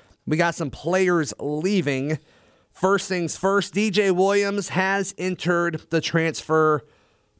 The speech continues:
portal, which is interesting 'cause it really looked like he had his prime situation,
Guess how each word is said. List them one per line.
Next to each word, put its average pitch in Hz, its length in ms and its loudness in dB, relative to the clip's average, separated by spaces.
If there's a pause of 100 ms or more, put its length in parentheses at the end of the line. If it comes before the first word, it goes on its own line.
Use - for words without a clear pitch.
portal, 156 640 2 (640)
which - 160 0
is 127 100 2
interesting 147 760 0 (100)
'cause 139 160 2
it 143 40 2
really 156 220 2
looked 156 180 0
like 151 140 -2
he 160 100 -2
had 147 140 2
his 110 140 -6
prime 160 720 0
situation, 143 960 0